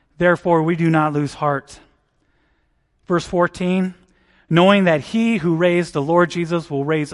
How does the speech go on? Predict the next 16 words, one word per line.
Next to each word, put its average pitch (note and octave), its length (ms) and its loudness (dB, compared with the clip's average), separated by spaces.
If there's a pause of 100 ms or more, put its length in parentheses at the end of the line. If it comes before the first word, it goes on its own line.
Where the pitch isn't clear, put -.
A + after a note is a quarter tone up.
us - 520 0 (560)
also F#3 320 2
with E3 180 2
Jesus D3 460 -4
and D3+ 180 -2
will D3+ 160 0
present D#3 460 -4
us C#3+ 280 -4
with D#3 260 -6
you. C3 280 -4 (480)
Therefore, E3 520 2
we D3 120 0
do D3+ 120 -2
not D3 260 0
lose C#3 200 -6
heart." C#3 400 -6